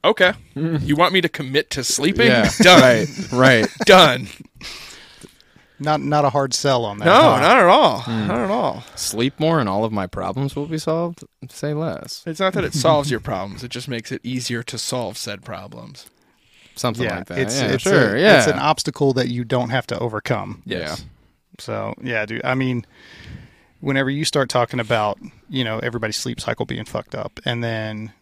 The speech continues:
Speaker 3: you know, "Okay, well, I've got all these problems, and now I need to be in therapy." Well, okay, sleep has to be,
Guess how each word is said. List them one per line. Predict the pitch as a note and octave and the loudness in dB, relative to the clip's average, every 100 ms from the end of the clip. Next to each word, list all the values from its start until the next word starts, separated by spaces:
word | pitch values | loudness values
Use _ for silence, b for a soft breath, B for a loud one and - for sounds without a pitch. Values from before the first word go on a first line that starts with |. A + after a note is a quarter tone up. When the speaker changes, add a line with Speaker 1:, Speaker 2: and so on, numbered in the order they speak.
| _ | _
Speaker 3:
you | B2 A#2+ | -10 -8
know, | G#2+ G#2+ A#2 | -8 -8 -10
"Okay, | - A2+ | -8 -6
well, | A2 A2 A2 | -6 -4 -4
I've | A2 | -4
got | A#2+ A2 | -4 -2
all | G#2+ | -4
these | G#2 | -8
problems, | - D3 C3 A#2+ B2 A#2 A#2 A2+ | -2 0 0 0 -4 -4 -8 -10
and | A2+ A2 | -12 -8
now | A2 G#2+ | -6 -6
I | G#2+ | -6
need | A2 A2 | -10 -12
to | |
be | A2 A2+ | -10 -10
in | G2+ | -10
therapy." | - C3+ B2 A#2+ A#2+ A2+ A2+ | -4 -4 -4 -6 -6 -6 -6
Well, | A2+ A2 | -6 -6
okay, | A2 A2+ A2 | -8 -10 -8
sleep | G#2 - C3 B2 - | -8 -6 -6 -8 -10
has | - A#2 | -6 -6
to | - | -8
be, | A#2 A#2 A2 G#2+ | -8 -8 -8 -10